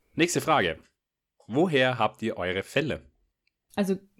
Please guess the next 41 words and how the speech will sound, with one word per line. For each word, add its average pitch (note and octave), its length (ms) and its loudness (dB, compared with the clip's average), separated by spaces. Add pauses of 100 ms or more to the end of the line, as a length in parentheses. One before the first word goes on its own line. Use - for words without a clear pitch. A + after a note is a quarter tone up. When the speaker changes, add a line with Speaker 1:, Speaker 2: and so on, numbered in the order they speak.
Speaker 2:
ganz G#3 320 2
unterschiedlich. G#3+ 880 2
Manchmal F#3+ 320 2
liest B3 320 6
man B3 160 8
was A#3+ 160 8
drüber G#3 640 6
oder F#3 220 4
hört G3+ 240 6
was A3 160 4
drüber. G#3 500 2 (960)
Ja, F#3+ 240 6
also F#3+ 200 4
ich A3 120 4
hab G3+ 160 8
da G3+ 140 10
jetzt - 480 0 (720)
kein, F#3+ 480 0 (420)
das G#3+ 120 4
ist G3+ 120 4
eigentlich G#3+ 300 6
meistens G#3+ 360 6
eher F#3+ 280 6
Zufall, F3+ 540 4 (220)
dass F#3+ 200 -2
ich F#3+ 100 -2
auf F#3 100 -6
den F#3 220 -4
Fall F3+ 300 0
stoß. - 420 -6 (240)
Speaker 1:
Bei A#2+ 80 -2
mir A#2 140 2
ähnlich, C3+ 440 2
oft, - 280 -2
wenn's G2+ 160 0
einfach F#2+ 280 -2
Recherchen A2 460 4
sind. A2 260 0
Ich - 40 -6
hab G#2 140 2
eine, G2 360 -4